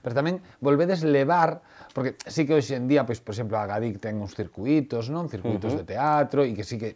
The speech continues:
Speaker 1: o, o teatro, as grandes compañías chegan a todos os lados.
Speaker 2: Ujú.
Speaker 1: Pero ao final moitas veces, pois sí que hai unha programación, pero vos facedes ese outro teatro, non? Ese,
Speaker 2: Sí.
Speaker 1: ese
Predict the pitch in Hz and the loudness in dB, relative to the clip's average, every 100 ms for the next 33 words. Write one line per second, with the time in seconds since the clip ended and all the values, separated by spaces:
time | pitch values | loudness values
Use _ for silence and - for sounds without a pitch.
0 | - - - 113 - 110 117 117 131 110 | -12 -20 -10 -10 -8 -2 0 2 2 0
1 | 107 98 110 110 117 117 113 117 123 - | -4 -8 -8 -6 -6 -6 -4 -2 -4 -4
2 | 147 127 113 107 113 107 98 101 120 104 | 0 0 0 -6 -4 -4 -4 -6 -4 -4
3 | 95 - 110 104 131 - - 135 135 160 | -6 -10 -10 -8 -10 -14 -4 0 0 0
4 | 190 214 190 185 202 202 - - - 117 | 0 2 2 2 2 0 -2 -18 -8 -2
5 | 139 139 135 143 143 143 180 185 151 - | 2 2 2 2 0 0 0 0 -2 4
6 | 156 151 - _ _ _ _ - 135 170 | 4 4 0 _ _ _ _ -8 2 4
7 | 214 170 196 196 - 165 160 170 165 160 | 4 2 2 0 0 -2 2 4 4 4
8 | 147 123 107 98 - 98 117 170 156 147 | 2 2 0 -2 -6 -6 -2 -2 0 -2
9 | - 151 147 139 131 123 117 113 - _ | 0 4 6 6 4 2 0 -4 -20 _
10 | _ - | _ -2